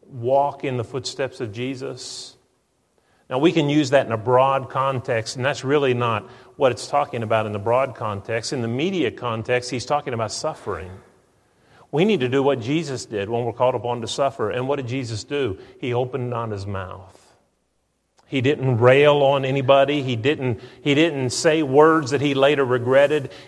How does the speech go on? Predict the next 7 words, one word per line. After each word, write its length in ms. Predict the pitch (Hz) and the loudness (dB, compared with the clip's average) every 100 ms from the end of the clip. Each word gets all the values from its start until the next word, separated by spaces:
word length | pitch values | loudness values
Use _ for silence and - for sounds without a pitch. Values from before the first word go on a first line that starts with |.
| - | -4
He, 220 | 165 - | -4 -2
he, 200 | 147 127 | -2 -4
he 540 | - 139 143 123 120 _ _ _ _ _ _ | -6 -8 -6 -6 -12 _ _ _ _ _ _
kept 240 | 151 147 | -6 -4
his 160 | 156 131 | -6 -6
mouth 320 | 139 131 - | -6 -6 -8
closed. 840 | 131 110 101 101 107 - - - | -4 -4 -4 -8 -10 -12 -14 -18